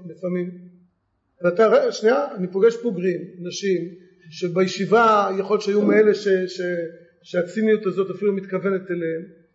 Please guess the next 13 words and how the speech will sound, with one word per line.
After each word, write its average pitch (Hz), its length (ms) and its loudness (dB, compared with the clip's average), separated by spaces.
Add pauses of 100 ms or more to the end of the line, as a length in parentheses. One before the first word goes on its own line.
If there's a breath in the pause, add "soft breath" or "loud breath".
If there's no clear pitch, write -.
(140)
האנשים 180 380 0
האלה, 226 480 6 (260)
השאלות 202 520 2
ששואלים, 180 680 -2 (600)
הקביעות 202 720 -2
לעתים 214 260 -4
לתורה 214 340 2
שלהם, 185 420 0 (480)
הילדים 196 540 4
שלהם 240 220 4
איך 214 140 2
הם 208 120 2
נראים, 180 340 -2